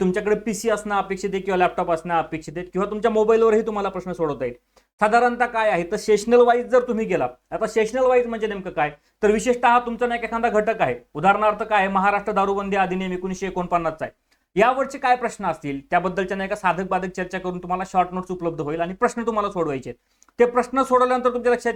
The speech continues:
येईल की हां, हां, हा प्रश्न नाही का अपेक्षित आहे, या प्रश्नाचं नाही का मला उत्तर जमलं नाही आणि मला याच्याकरता पुन्हा एकदा माझी मूळ नोट्स किंवा माझे शॉर्ट नोट्स मला एकदा परत तपासायचे आहे.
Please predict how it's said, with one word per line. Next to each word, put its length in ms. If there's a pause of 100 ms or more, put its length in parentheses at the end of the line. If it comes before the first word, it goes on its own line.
येईल 140
की 80
हां, 220
हां, 140
हा 100
प्रश्न 300
नाही 160
का 80
अपेक्षित 340
आहे, 100
या 80
प्रश्नाचं 440
नाही 120
का 60
मला 160
उत्तर 300
जमलं 280
नाही 120 (320)
आणि 160
मला 280 (260)
याच्याकरता 440
पुन्हा 300
एकदा 180
माझी 220
मूळ 300
नोट्स 280 (120)
किंवा 140
माझे 160
शॉर्ट 320
नोट्स 220
मला 160
एकदा 160
परत 300
तपासायचे 460
आहे. 80